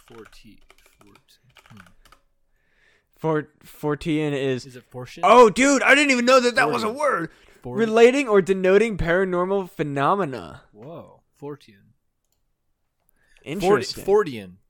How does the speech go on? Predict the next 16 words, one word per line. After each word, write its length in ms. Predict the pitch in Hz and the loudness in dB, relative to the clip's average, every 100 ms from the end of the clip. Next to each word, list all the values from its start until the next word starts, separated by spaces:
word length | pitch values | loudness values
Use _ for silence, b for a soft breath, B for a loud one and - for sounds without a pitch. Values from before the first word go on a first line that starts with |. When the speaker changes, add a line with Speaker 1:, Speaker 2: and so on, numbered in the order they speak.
| _ | _
Speaker 1:
It 120 | 135 | -16
says, 220 | 160 143 135 | -10 -10 -10
uh, 260 | 147 131 | -14 -12
uh, 20 | 143 | -12
yes. 340 | 135 139 - _ _ _ _ _ _ _ _ _ _ _ _ _ _ | -10 -10 -12 _ _ _ _ _ _ _ _ _ _ _ _ _ _
I 80 | 190 | -4
always 140 | 311 | -4
have 120 | 320 | -6
a 40 | 269 | -8
tough 240 | - 190 | -8 -8
time 280 | - 170 185 | -8 -10 -10
with 120 | 180 | -10
the 80 | 139 | -12
phonetic, 680 | - 139 117 135 131 _ _ - | -14 -16 -14 -14 -16 _ _ -20
uh, 180 | 120 104 | -18 -16
alphabet. 540 | 117 - 139 143 143 | -18 -14 -10 -8 -10